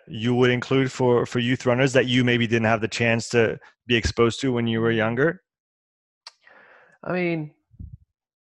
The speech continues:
Speaker 2: it just depends on how far down the rabbit hole you wanna go. A lot of times, I think, um, you know, if we were gonna talk about, like, say, a four hundred meter runner, you wanna talk about a holy grail, right? You, you wanna talk about a runner that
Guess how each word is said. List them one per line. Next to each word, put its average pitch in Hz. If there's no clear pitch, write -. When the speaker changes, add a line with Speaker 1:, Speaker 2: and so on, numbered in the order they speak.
Speaker 2:
it 139
just 185
depends 139
on 117
how 113
far 113
down 107
the 98
rabbit 95
hole 139
you 135
wanna 135
go. 135
A -
lot 143
of 147
times, 123
I 107
think, 117
um, 101
you 107
know, -
if -
we -
were 156
gonna 113
talk 107
about, 101
like, 98
say, 110
a 98
four 107
hundred 104
meter 101
runner, 95
you 104
wanna 110
talk 101
about 98
a -
holy 107
grail, 101
right? 98
You, 107
you 120
wanna 123
talk 104
about 101
a 92
runner 98
that 95